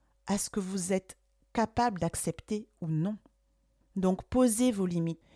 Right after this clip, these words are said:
Et pour ça, il est essentiel de savoir dire non.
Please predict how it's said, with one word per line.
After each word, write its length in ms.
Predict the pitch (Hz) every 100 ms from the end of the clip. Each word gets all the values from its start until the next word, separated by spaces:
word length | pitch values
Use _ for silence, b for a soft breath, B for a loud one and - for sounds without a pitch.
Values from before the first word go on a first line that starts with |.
| b -
Et 120 | 185
pour 180 | 170 -
ça, 340 | - 254 294 - -
il 160 | 185
est 60 | 170
essentiel 680 | 180 185 175 - 202 196 165
de 60 |
savoir 440 | 147 156 147 151 147
dire 220 | 151 156
non. 260 | 151 147